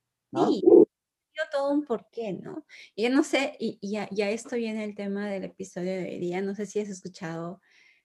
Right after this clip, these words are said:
Speaker 2: que te dijeran mucho, "Es que tienes que ser una buena madre. Tienes que ser una buena mamá". A mí me lo han dicho siempre,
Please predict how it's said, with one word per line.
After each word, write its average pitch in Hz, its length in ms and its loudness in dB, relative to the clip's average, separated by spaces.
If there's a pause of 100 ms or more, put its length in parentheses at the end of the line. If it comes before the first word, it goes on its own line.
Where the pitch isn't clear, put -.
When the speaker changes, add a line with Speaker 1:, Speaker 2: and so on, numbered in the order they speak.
(140)
Speaker 2:
que 208 100 -10
te 202 180 -8
dijeran 180 840 -4
mucho, 180 460 -8
"Es 196 120 -14
que 196 100 -10
tienes 262 260 -4
que - 100 -12
ser 233 140 -6
una 226 180 0
buena 202 240 -4
madre. 180 400 -6 (1160)
Tienes 285 320 -4
que 220 120 -18
ser 220 180 -8
una 220 180 0
buena 196 320 -2
mamá". 156 460 -6 (640)
A 170 100 -8
mí 180 120 -2
me 196 100 -2
lo 180 80 -2
han 180 80 0
dicho 185 360 -6
siempre, - 520 2